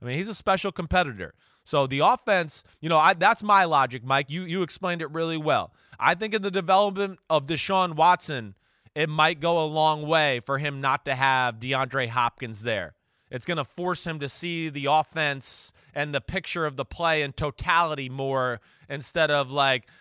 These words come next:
"Oh, I just trust this guy. Let me go to him. Me and him make it happen all the time, and I'm gonna go back to that well." And I just don't know if that's, that's not enough to carry your team, I don't think,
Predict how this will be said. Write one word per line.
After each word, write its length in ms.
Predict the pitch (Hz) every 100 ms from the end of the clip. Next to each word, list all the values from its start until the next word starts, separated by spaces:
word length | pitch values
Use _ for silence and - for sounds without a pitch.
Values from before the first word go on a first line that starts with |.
| -
"Oh, 140 | 156
I 140 | 151 151
just 200 | 147 -
trust 240 | 180 151
this 160 | 156 139
guy. 240 | 156 143
Let 140 | 147 151
me 100 | 135
go 280 | 139 151
to 180 | 143 127
him. 160 | 120 107 - -
Me 200 | 165 165
and 100 | 147
him 180 | 170
make 200 | 156 143
it 80 | 139
happen 340 | 139 135 147 139
all 120 | 127
the 100 | 120
time, 420 | 165 147 127 110 - -
and 140 | 131
I'm 120 | 131
gonna 140 | 139 131
go 140 | 131
back 240 | 117 123 -
to 80 | 131
that 220 | 110 120
well." 380 | 147 120 95 - -
And 100 | 156
I 100 | 185
just 160 | 180 180
don't 180 | 185 175
know 160 | 165
if 60 | 147
that's, 200 | 160 160 -
that's 240 | 226 -
not 140 | 262 220
enough 340 | 175 190 - _
to 220 | - 185 -
carry 360 | - 190 185 175
your 180 | 160 147
team, 720 | - - 208 196 170 143 120 - -
I 200 | 156 208
don't 220 | 190 147 127
think, 360 | 160 143 -